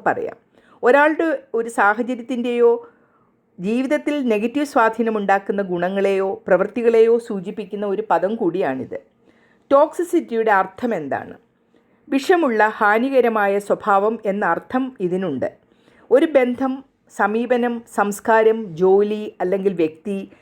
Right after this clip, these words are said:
മനസ്സിനും ശരീരത്തിനും ദോഷകരമായ സ്വഭാവങ്ങൾ പ്രകടിപ്പിക്കുമ്പോൾ പറയുന്ന ഒരു പദമാണിത്. ടോക്സിസിറ്റി ഉണ്ടാക്കുന്ന പ്രധാന മേഖലകൾ എന്തെൽ-, ഏതെല്ലാമാണെന്ന് നമുക്ക്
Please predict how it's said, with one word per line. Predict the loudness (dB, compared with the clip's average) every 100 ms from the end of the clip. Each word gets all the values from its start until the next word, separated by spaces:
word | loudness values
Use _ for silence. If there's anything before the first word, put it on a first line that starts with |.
| _ -4
മനസ്സിനും | 0 2 0 -2 0
ശരീരത്തിനും | 0 0 2 2 2 -2
ദോഷകരമായ | 0 0 0 0 2 2 2 2
സ്വഭാവങ്ങൾ | 2 0 2 2 2 -2
പ്രകടിപ്പിക്കുമ്പോൾ | -2 -2 -2 -4 -6 -6 -2 0 0 0
പറയുന്ന | 2 2 0
ഒരു | -2 0 0
പദമാണിത്. | 2 2 0 -4 -12 -16 _ _ _ _ _ _ 2
ടോക്സിസിറ്റി | 4 4 -2 -2 -2 -2
ഉണ്ടാക്കുന്ന | -2 0 0 0 -2 -4
പ്രധാന | -4 -2 0 0
മേഖലകൾ | -2 -4 -4 0 2 2 0
എന്തെൽ-, | -4 2 2 2
ഏതെല്ലാമാണെന്ന് | 0 2 2 0 0 -2 -4 -4
നമുക്ക് | -6 -2 -2